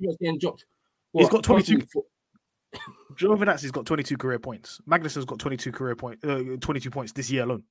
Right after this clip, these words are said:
Speaker 1: This year. It's very uninspiring.
Speaker 2: It's not, it's not an inspiring option, you're right. If they do do that, we're gonna have to, we, we're gonna have to say they're trying to sell the team or something. They're doing
Speaker 1: And
Speaker 2: something.
Speaker 1: also, we have to question,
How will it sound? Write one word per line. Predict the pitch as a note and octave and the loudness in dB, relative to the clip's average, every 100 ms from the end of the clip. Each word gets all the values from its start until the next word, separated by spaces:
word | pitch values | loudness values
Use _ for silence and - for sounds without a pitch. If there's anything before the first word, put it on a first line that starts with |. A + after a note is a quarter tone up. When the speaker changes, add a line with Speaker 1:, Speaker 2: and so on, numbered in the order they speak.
| _ - | _ -20
Speaker 1:
This | - | -18
year. | A2+ - _ _ _ _ _ _ _ _ _ _ _ _ | -18 -20 _ _ _ _ _ _ _ _ _ _ _ _
It's | G#2 F#2 D#3+ | -12 -8 -4
very | E3+ | -4
uninspiring. | D3 B2+ C#3+ A#2+ _ _ - - | -4 -2 -4 -4 _ _ -20 0
Speaker 2:
It's | A3 | 4
not, | E4 C4 A3 | 6 6 4
it's | A3 | -2
not | A#3 | 0
an | F3+ | -2
inspiring | C3 D3 B2+ A#2+ | -2 -4 -4 -10
option, | - A2 | -20 -18
you're | A2 | -18
right. | A2 _ _ _ _ _ _ _ _ - | -18 _ _ _ _ _ _ _ _ 2
If | F3+ - | 2 6
they | B3 | 6
do | A3+ B3 C4 | 8 6 6
do | B3 A#3+ | 4 8
that, | B3 B3 - | 8 8 6
we're | F3+ | 4
gonna | E3 D#3+ | 4 4
have | C#3+ A#2+ - | 2 -2 -10
to, | |
we, | D3 A#2+ A2+ C#3 C3 D#3+ | -14 -14 -14 -16 -18 -10
we're | D3+ | -4
gonna | D#3+ D#3 | 2 2
have | C3+ | 2
to | B2+ | -6
say | C3 A#2+ | -10 -8
they're | A2+ | -10
trying | A2 A#2+ | -10 -10
to | A2 | -10
sell | - G2 | -14 -16
the | |
team | F#2+ G#2 | -16 -18
or | F2+ | -18
something. | - F#2 | -20 -20
They're | F#2+ | -16
doing | G2+ A#2 | -10 -2
Speaker 1:
And | |
Speaker 2:
something. | D3 | 8
Speaker 1:
also, | G#3 G3+ | 8 8
we | D#3+ | 4
have | G3 | 2
to | - | 2
question, | - G#3 | 2 2